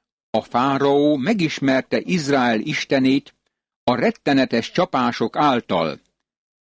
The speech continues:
és elengedte az izraelieket. Erre ők ezt mondták: „Találkoztunk a héberek istenével. Hadd menjünk azért három napi útra a pusztába,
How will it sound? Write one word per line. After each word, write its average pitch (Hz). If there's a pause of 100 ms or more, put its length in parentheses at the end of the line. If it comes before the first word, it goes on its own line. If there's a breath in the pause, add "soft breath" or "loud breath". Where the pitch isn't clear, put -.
(360)
és 123
elengedte 147
az 123
izraelieket. 101 (1500)
Erre 117
ők 135
ezt -
mondták: 101 (840)
„Találkoztunk 147
a 117
héberek 139
istenével. 92 (1120)
Hadd 214
menjünk 143
azért 131
három 180
napi 131
útra 143
a 131
pusztába, 107